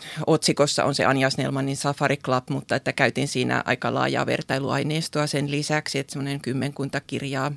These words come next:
pyöri siinä. Ja, ö, laajensin sitä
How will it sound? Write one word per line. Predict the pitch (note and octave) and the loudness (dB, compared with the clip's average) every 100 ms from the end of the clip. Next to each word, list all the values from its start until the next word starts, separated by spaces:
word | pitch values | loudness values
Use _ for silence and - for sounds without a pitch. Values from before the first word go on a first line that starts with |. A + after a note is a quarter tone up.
| - | -6
pyöri | C#3+ B2+ C#3+ | -4 -4 -4
siinä. | - C3+ C#3 - - - - - - | -4 -4 -4 -6 -14 -14 -12 -14 -10
Ja, | C#3+ C3+ C#3 C3+ C3+ B2+ - - _ - | -6 -2 0 0 0 0 -4 -16 _ -8
ö, | A2 E2 - - - | -6 -6 -10 -10 -2
laajensin | D#3 D#3 D#3 D3 D3 C#3 | 2 4 4 4 2 0
sitä | D3 C3+ C3+ A#2+ | 0 2 4 2